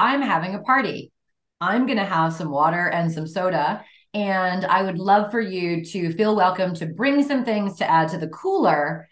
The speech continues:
that is less work for me, and it's gonna be, you know, more accessible to other people 'cause they're really gonna get what they want. And we can think about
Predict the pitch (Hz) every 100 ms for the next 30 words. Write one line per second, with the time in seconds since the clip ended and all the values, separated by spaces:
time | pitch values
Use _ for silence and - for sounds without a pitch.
0 | _ _ 180 190 202 196 190 180 165 170
1 | 214 349 392 277 269 - 214 190 175 175
2 | 165 165 196 185 175 170 165 165 180 180
3 | 190 190 180 165 160 160 - 180 160 160
4 | 170 175 175 - - 151 - 143 147 160
5 | 147 143 139 208 165 147 160 151 147 143
6 | 139 139 131 131 131 139 131 - - -
7 | - _ - 240 254 254 226 254 311 392
8 | 240 196 175 -